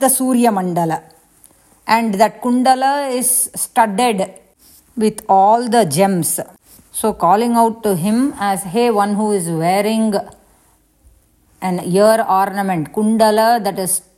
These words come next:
studded with gems and are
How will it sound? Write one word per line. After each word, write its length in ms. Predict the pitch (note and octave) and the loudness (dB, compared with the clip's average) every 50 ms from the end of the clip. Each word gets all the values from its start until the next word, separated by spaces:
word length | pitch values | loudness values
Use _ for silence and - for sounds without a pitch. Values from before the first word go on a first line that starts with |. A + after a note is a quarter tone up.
| _ _ _ _ _ | _ _ _ _ _
studded 640 | - - - - - G#3 G3+ G3 F3+ A#3+ B3 A3+ A3 | -14 -14 -10 -2 0 0 0 0 0 -2 -2 0 0
with 340 | A3+ A3+ F3 D3 D#3+ C#3 C3 | -2 -2 -2 -4 -8 -10 -8
gems 560 | A#2 C#3+ F3+ F#3+ G#3 A3+ C4 C#4+ - - - - - _ _ _ _ _ _ _ - | -4 -2 -2 0 0 0 -2 -2 -2 -4 -6 -8 -14 _ _ _ _ _ _ _ -6
and 180 | G3+ G#3 G3+ G3+ | -6 0 2 4
are 380 | G3 G3 F#3+ F#3 F#3+ - - | 4 4 2 0 -6 -10 -16